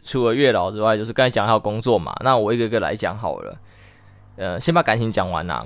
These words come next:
感情的话，月老给我的签是说，诶，我问的问题是说，呃，我有个，跟一个女孩子可能相处的可能还可以这样子，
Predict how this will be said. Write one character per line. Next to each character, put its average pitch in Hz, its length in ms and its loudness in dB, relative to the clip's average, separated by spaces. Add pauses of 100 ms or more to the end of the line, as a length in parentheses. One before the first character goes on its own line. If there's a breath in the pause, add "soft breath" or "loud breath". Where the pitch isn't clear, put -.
(140)
感 120 160 2
情 123 160 -4
的 120 140 2
话， 135 340 4
月 147 140 2
老 110 120 6
给 117 120 -4
我 113 80 2
的 107 80 0
签 113 320 -2
是 131 120 -4
说， 101 680 -2 (440 soft breath)
诶， 92 960 -4
我 123 100 -2
问 180 220 4
的 156 80 6
问 185 200 4
题 120 160 -2
是 143 160 -2
说， 107 580 0
呃， 98 500 0
我 135 140 2
有 131 60 2
个， 117 120 -4
跟 160 160 2
一 - 20 2
个 156 80 2
女 117 100 0
孩 107 120 0
子 110 160 -6
可 110 100 -6
能 101 260 -4
相 135 200 0
处 127 100 -8
的 104 80 -4
可 104 100 -8
能 98 80 -2
还 104 140 0
可 110 380 0
以 113 200 -2
这 107 120 0
样 107 260 2
子， 107 260 -6